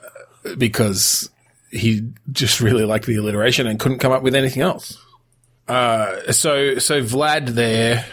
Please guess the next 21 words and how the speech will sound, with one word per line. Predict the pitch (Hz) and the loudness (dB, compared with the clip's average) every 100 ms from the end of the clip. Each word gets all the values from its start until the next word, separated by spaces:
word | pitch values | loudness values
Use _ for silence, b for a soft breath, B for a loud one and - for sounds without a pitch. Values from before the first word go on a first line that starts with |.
| B - _ | B -20 _
um, | 113 110 110 107 110 | -4 -2 0 -2 -4
does | 123 | -4
he | 175 | -2
have | 170 | 0
an | 165 | 0
assistant? | - 180 - 175 - B - | 0 0 -2 -6 -8 B -4
Maybe | 147 170 | 0 2
he, | 170 147 | 0 0
no, | 139 135 | 0 -2
he's | - 131 113 | 0 -2 0
not | 127 123 | 0 0
likable | 117 113 104 104 | 0 0 -4 -6
enough | 104 107 | -6 -6
to | 113 | -2
have | 107 110 | -2 -2
an | |
assistant. | 98 - 110 - 80 | -4 -2 -4 -4 -6
He's | 101 | -2
just | 110 - | -2 -2
got, | 95 92 | -4 -6
like, | 92 90 - | -6 -8 -12